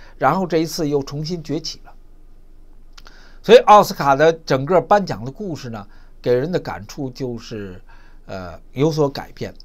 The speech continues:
完全有所改变。他那种改变的概念，呃，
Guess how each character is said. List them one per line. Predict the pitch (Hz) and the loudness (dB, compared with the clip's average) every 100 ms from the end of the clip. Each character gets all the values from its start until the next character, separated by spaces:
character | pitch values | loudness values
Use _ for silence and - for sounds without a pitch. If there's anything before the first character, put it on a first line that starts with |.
| - - | -20 -2
完 | 120 143 185 | 0 0 -2
全 | - 110 120 | -8 -10 -12
有 | 123 120 | -8 -8
所 | 131 110 | -8 -12
改 | - 82 | -14 -16
变。 | 104 101 | -16 -12
他 | 143 185 | -4 -2
那 | 160 | -2
种 | 135 160 | -6 -10
改 | 107 104 | -12 -10
变 | 139 127 | -10 -10
的 | 110 95 - - | -12 -14 -20 -10
概 | - 185 127 | 0 0 0
念， | 113 85 - - - - - | -8 -14 -18 -20 -20 -20 -12
呃， | 117 | -10